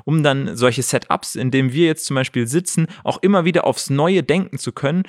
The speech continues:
und die Erfahrungen aus den vorherigen speziellen Situationen nur dann nutzen zu können, wenn man es einmal in die, dieses Spezielle aufs Grundsätzliche gehoben hat,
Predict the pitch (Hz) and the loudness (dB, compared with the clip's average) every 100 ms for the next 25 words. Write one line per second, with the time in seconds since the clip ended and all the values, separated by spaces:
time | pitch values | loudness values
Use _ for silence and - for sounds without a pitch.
0 | - - 156 139 - - 160 190 170 123 | -6 -4 -4 0 -4 -4 -2 -2 2 0
1 | 117 151 185 - 135 - 190 196 175 135 | 2 2 0 0 -4 0 0 2 0 -2
2 | 120 - 123 - 151 202 202 175 - 147 | -4 -4 -4 0 2 2 0 -2 -4 -6
3 | 139 - 151 120 135 156 151 147 202 - | -4 -2 -2 -2 -2 0 0 0 -2 -2
4 | 151 - - 127 151 - - 131 135 127 | -6 -6 -4 -2 -4 -6 -4 0 2 0
5 | - 107 160 196 180 170 - 175 208 208 | -2 0 2 2 0 -2 -2 0 2 2
6 | - - 175 180 - 151 - 156 151 - | -4 -8 -4 -2 -2 -4 0 0 2 2
7 | 190 - - 139 156 190 - 127 120 110 | 0 0 0 2 0 0 -4 -6 -4 -2
8 | 117 165 175 165 - | -2 0 0 -2 -6